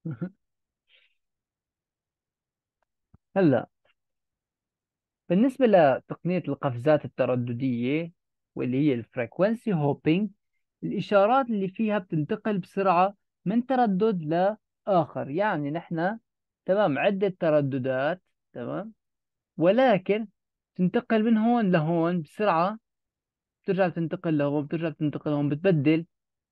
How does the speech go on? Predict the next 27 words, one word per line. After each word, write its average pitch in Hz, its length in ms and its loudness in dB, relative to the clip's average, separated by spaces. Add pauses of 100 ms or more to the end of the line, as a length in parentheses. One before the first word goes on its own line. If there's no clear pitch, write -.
(180)
بتبدل، 160 360 0
بترجع 156 280 -2
لجي 143 340 -4
هون، 139 240 -4
بتجي 151 240 -2
لهون، 139 520 -2 (120)
بتجي 156 220 2
لهون، 139 480 0
بتجي 151 280 -4
لهون، 139 320 -4 (500)
بتضل 208 240 0
بتا-، 196 340 4
بتاخذ 190 380 0
من 220 220 -2
مكان 202 560 0
لمكان 175 800 -4 (360)
آخر، 156 600 0 (380)
تمام؟ 185 340 -4 (600)
وفي 156 680 6
م-، 220 260 4
تفاهم 196 600 0
مسبق 160 460 -2
بين 175 200 0
الجهاز 156 480 -2
المرسل 233 460 -2
والجهاز 165 560 0
المستقبل 170 760 -4